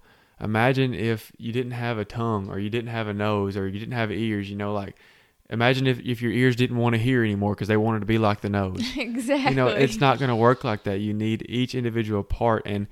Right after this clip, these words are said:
Speaker 1: some may not get as more, as much attention as others, but they're all vital to what God is trying to do and build.
Speaker 2: Yes. Whatever you,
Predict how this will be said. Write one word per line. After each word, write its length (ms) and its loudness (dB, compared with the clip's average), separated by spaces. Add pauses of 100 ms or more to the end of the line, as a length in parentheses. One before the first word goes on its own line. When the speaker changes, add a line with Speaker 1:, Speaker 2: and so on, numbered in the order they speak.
(120)
Speaker 1:
some 320 0
may 140 2
not 180 -2
get 120 4
as 100 2
more, 260 0
as 140 -4
much 180 0
attention 380 -2
as 120 -2
others, 440 -4
but 160 -6
they're 160 -4
all 220 0
vital 580 -2
to 320 -4
what 200 -4
God 220 2
is 80 -2
trying 200 -2
to 60 -2
do 220 2
and 160 0
build. 380 0 (760)
Speaker 2:
Yes. 480 -10 (220)
Whatever 640 -4
you, 640 -4